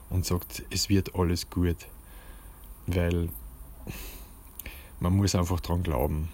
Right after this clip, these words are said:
Und ich glaub so stark dran, dass wenn man die Gedanken, die man hat, nicht kontrolliert und daraus also eine Art Spirale entsteht, die uns in eine Richtung treibt,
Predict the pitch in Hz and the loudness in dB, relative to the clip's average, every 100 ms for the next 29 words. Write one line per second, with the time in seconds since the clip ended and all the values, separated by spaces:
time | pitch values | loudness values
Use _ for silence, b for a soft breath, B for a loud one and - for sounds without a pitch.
0 | B B - - 95 90 - - 98 87 | B B -4 4 4 4 0 -2 2 4
1 | 104 113 - - - 120 - 95 95 - | 4 2 -4 -2 2 2 4 4 2 2
2 | 87 90 85 85 90 80 82 82 76 73 | 4 4 2 4 2 2 0 0 2 2
3 | 101 107 95 - B B - 95 90 87 | 2 2 2 0 B B -2 4 4 4
4 | 87 92 - B B B 92 - - 90 | 4 2 -2 B B B 2 2 4 4
5 | 85 87 87 98 92 - B B B B | 6 4 6 4 4 0 B B B B
6 | - - 92 87 - - - 80 73 85 | -16 0 4 4 2 -6 -2 0 4 4
7 | 87 - 87 76 87 - 82 - 80 92 | 2 4 4 4 2 2 2 2 2 4
8 | 90 87 - 85 82 - B B B - | 6 4 4 4 2 -4 B B B 2
9 | 90 87 - 87 82 87 - 95 90 80 | 4 4 4 2 4 2 0 2 2 4
10 | 80 82 - | 2 2 -2